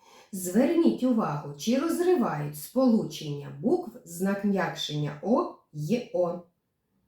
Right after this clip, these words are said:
Сполучення букв знак м'якшення О й О при переносі слова з рядка в рядок не розривають.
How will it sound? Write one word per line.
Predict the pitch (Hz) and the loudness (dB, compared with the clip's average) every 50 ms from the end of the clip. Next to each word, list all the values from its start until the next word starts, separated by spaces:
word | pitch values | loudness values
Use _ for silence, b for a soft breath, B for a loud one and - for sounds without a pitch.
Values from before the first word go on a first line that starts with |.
| _ _ _ _ _ _ _ _ _ _ _ _ _ _ _ _ _ _ _ _ _ _ _ _ | _ _ _ _ _ _ _ _ _ _ _ _ _ _ _ _ _ _ _ _ _ _ _ _
Сполучення | - - - - 170 175 170 170 175 180 180 - 180 170 165 160 156 151 | -20 -20 -10 -4 -2 -2 0 0 0 0 0 -2 -4 -4 -4 -4 -4 -4
букв | 147 147 202 311 359 - - - _ _ - | 0 2 4 4 4 2 -2 -10 _ _ -16
знак | 160 160 175 190 196 196 - 226 | -6 -2 0 2 2 2 2 2
м'якшення | 214 208 202 185 185 - - - 196 190 190 196 202 - - | 4 4 2 2 0 -4 -6 -4 -2 -2 -2 -4 -6 -4 -2
О | 220 214 160 - - - - _ | 0 0 0 -2 -4 -8 -14 _
й | 165 165 165 185 180 - - | -18 -8 -6 -4 -4 -4 -4
О | - 180 156 123 B B B B _ | -2 -2 -2 -2 B B B B _
при | - - 202 202 202 | -4 -2 0 0 0
переносі | 214 214 208 226 247 247 247 240 220 208 - - 220 220 | 2 2 4 6 8 8 8 8 6 4 0 -2 -4 -4
слова | - - - 247 226 190 151 151 151 151 | -2 2 2 4 4 4 2 -2 -4 -4
з | 156 | -4
рядка | 180 180 202 214 220 - - - - 196 - 151 151 147 - | -2 0 0 0 0 -2 -6 -10 -8 -6 -6 -6 -8 -10 -12
в | - 156 160 | -10 -8 -6
рядок | 160 156 151 147 147 147 180 240 311 330 - - _ _ _ _ - | -4 -4 -2 -2 0 2 2 2 2 0 -4 -10 _ _ _ _ -8
не | 170 180 185 190 220 247 | -4 0 2 2 2 2
розривають. | 262 233 196 156 151 143 139 139 143 147 151 151 151 151 151 - - - _ | 2 2 0 0 -4 -6 -4 -4 -4 -2 -2 0 0 -2 -4 -6 -10 -16 _